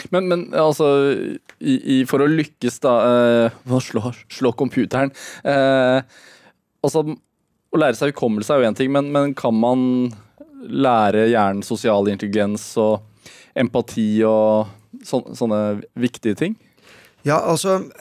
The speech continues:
Speaker 2: det viser seg jo at dette her med tradisjonell I Q, eh, er i stor grad påvirket av de, av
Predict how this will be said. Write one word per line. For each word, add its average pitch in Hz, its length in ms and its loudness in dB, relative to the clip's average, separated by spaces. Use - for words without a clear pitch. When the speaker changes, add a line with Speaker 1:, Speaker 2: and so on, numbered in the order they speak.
Speaker 2:
det 175 240 -2
viser 156 240 0
seg 160 220 0
jo 160 100 2
at - 80 -12
dette 147 200 -4
her 127 120 -2
med 143 240 -2
tradisjonell 147 880 -2
I 196 220 -2
Q, 269 240 -2
eh, 156 160 0
er 156 240 -4
i 160 40 -2
stor 156 400 -8
grad 139 320 0
påvirket 127 440 -4
av 135 240 -4
de, 143 160 0
av 135 320 -2